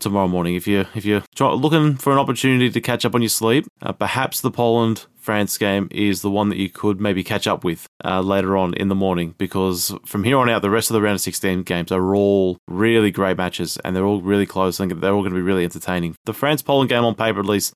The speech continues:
seems to be the odd one out, but this one is well worth getting up for.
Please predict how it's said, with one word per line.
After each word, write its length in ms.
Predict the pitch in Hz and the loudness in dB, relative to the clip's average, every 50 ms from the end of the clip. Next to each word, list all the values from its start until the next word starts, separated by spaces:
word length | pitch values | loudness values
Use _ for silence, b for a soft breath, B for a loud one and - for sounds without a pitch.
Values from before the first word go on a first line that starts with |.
| _ | _
seems 260 | - - 120 113 101 | -2 0 2 2 2
to 60 | - 107 | 2 2
be 80 | 107 | 2
the 100 | 98 107 | 4 4
odd 160 | 107 101 95 | 2 2 2
one 140 | 92 101 95 | 2 0 0
out, 240 | 92 82 73 - - _ | 0 0 -2 -4 -4 _
but 220 | - 104 98 78 - | 0 0 0 0 -2
this 280 | - 117 113 120 - - | -4 -2 -2 -2 0 0
one 120 | 120 113 | 0 0
is 100 | 110 95 | 0 0
well 200 | 92 98 107 110 | 0 2 2 4
worth 200 | 104 104 92 - | 4 2 2 0
getting 200 | - 104 92 95 | 0 0 0 0
up 120 | 95 76 - | 0 -2 -2
for. 260 | - - 85 82 - | -4 -4 -4 -4 -4